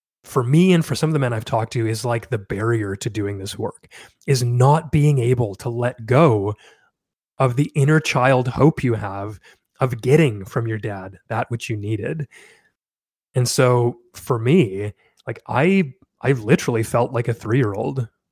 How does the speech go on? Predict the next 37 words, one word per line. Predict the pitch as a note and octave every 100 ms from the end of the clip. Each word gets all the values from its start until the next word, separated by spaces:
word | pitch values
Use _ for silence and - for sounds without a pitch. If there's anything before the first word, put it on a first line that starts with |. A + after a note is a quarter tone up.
| _
for | - A#2+
ages, | A#2+ B2+ G2+ D3
even | D#3+ F#3
as | F#3+
an | F#3
adult. | D3 B2 C#3 - _ _ _ -
I | C3+
could | D#3 C3 -
clearly | - C3 F3 G3 D#3+
feel | C3 D#3 C#3+ G#2+ G#2
that | A#2+
I | A#2
was | A#2+ A2+ - - - _ _ _ _ _ -
identifying | C3 C#3 D#3 - A#2 A2 B2
as, | A#2
like, | A#2 B2
a |
hurt | G#2 - C3+ -
three-year-old, | - B2 A2 F#2+ G2+
because | G#2+ A2+ G#2+ G2+
this | A2+ -
was | B2+ A2 - - - - -
the | A2+
age | A#2 A#2+ A2+
that | A2
my | G#2+ B2+
father | - B2 A#2 A#2 A2+ A2 _ _ _ -
left | A#2+ A#2+ - - _
the | A#2
family. | C3 A#2 A2+ A2+ A2 A2 - - _ _ _
This | A2+ -
was | A#2+ A2+
the | A2+
age | G#2+ G#2+
that | A2+
I | G#2+ A#2+
felt | - A#2